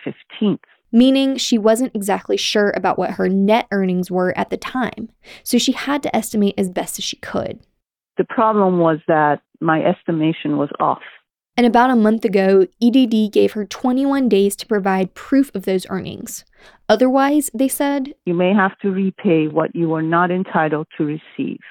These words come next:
Speaker 2: Sam says there was around nine thousand dollars difference between her actual net income and the estimate she originally gave to E D D. And here's the thing. If Sam had been getting regular unemployment and E D D overpaid her,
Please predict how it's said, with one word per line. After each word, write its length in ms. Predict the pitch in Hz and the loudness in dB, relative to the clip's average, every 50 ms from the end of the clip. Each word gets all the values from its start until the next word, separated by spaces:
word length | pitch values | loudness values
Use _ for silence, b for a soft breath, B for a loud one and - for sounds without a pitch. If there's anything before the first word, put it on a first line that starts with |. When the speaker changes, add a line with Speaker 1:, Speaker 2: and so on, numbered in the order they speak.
| - - _ _ _ _ _ | -20 -20 _ _ _ _ _
Speaker 2:
Sam 340 | - - - 262 277 294 302 | -4 -2 0 0 2 0 0
says 260 | - - 277 269 226 | 0 2 2 2 2
there 100 | 247 233 | 2 0
was 140 | 226 208 214 | 0 0 0
around 480 | 208 196 208 196 190 196 190 190 190 | 0 2 2 0 2 2 2 2 0
nine 340 | 196 196 202 208 220 226 226 | 0 0 0 0 0 -2 -2
thousand 560 | 214 - - 214 202 208 214 202 214 220 220 | -2 0 0 2 2 2 0 0 0 -2 0
dollars 400 | 202 202 190 190 190 190 180 180 | 0 0 0 0 0 0 -2 -2
difference 440 | - 180 180 - - - - - - | -4 -8 -8 -8 -10 -12 -12 -12 -12
between 280 | - - - 240 214 208 226 | -10 -6 -4 -2 0 0 -2
her 140 | 208 - - | -4 -4 -6
actual 400 | 185 180 - - - - 233 233 | -6 -6 -6 -6 -6 -4 -2 0
net 200 | 226 226 226 - - | 0 0 0 -2 -4
income 540 | 233 233 233 - - 254 254 247 254 254 - - - | -6 -6 -6 -4 -4 -4 -2 -4 -4 -6 -8 -4 0
and 140 | 226 220 214 | 0 2 2
the 120 | - - | 0 -2
estimate 460 | 208 196 - - 214 196 196 - - | -6 -6 -4 -4 -2 -2 -2 -4 -6
she 180 | - - 220 214 | -8 -4 -4 -2
originally 460 | 202 202 196 180 190 202 202 196 190 | 0 0 -2 -2 -2 -4 -4 -4 -2
gave 220 | 180 190 185 180 - | -2 -2 -4 -4 -6
to 80 | - | -10
E 140 | - - 185 | -10 -10 -8
D 160 | 185 180 170 | -8 -8 -10
D. 360 | 190 196 180 - - - - _ _ _ _ _ _ _ - | -8 -8 -10 -10 -10 -12 -16 _ _ _ _ _ _ _ 0
And 80 | 233 | 2
here's 240 | 240 254 247 240 208 | 2 2 0 0 0
the 60 | 220 | -2
thing. 440 | 202 - - 226 - - - - 247 - B B B B B B | -4 -2 -4 -4 -4 -6 -8 -14 -18 -20 B B B B B B
If 120 | - - 226 | 0 2 2
Sam 280 | - - 240 226 220 | 4 4 4 4 2
had 360 | 208 - - 247 262 285 247 226 | 0 -2 -2 0 0 0 2 2
been 160 | 226 214 202 | 2 2 4
getting 280 | 196 190 190 190 190 | 2 2 2 2 0
regular 360 | 185 190 185 185 190 190 190 - | 0 2 2 2 2 0 0 0
unemployment 680 | 196 196 190 190 - - 196 190 185 190 190 190 - _ | -2 -2 -2 -2 -4 -4 -4 -2 0 0 -2 -2 -2 _
and 160 | 220 214 214 | -2 -2 0
E 100 | - 220 208 | 0 0 0
D 100 | 214 202 | 0 0
D 200 | 190 196 196 - | -2 -2 -2 0
overpaid 540 | 196 185 - 190 - - - 247 240 233 220 | -2 -2 -2 -4 -6 -4 -2 -2 0 0 0
her, 300 | 196 190 180 180 196 | -2 -2 -2 -2 -2